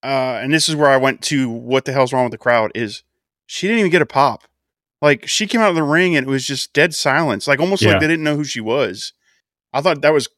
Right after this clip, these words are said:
Speaker 1: really disappointing. I thought they missed the boat not having her come out in Canada,
Speaker 2: Yeah,
Speaker 1: uh, and
Speaker 2: hundred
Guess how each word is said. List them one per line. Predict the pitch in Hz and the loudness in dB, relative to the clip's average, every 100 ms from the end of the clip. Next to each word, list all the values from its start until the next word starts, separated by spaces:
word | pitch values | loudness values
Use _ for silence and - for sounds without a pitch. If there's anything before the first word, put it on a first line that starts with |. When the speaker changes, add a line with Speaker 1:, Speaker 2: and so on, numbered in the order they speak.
| _ | _
Speaker 1:
really | 123 151 185 | -6 -2 0
disappointing. | 165 151 131 120 117 117 113 | 0 -2 -4 -2 -2 -2 -4
I | |
thought | 127 143 | 0 0
they | 139 | 2
missed | 127 139 - | 0 -2 -4
the | 135 | -2
boat | 143 120 | -2 0
not | 117 - 117 | -4 -6 -6
having | 117 120 120 | -4 -2 -2
her | 110 | -6
come | - 117 | -4 -4
out | 110 113 - _ - | -2 -4 -10 _ -2
in | 131 | -2
Canada, | 113 120 104 95 104 _ _ | 0 0 0 -4 -6 _ _
Speaker 2:
Yeah, | - 110 | 0 0
Speaker 1:
uh, | - _ | -2 _
and | 143 | 0
Speaker 2:
hundred | 139 | 0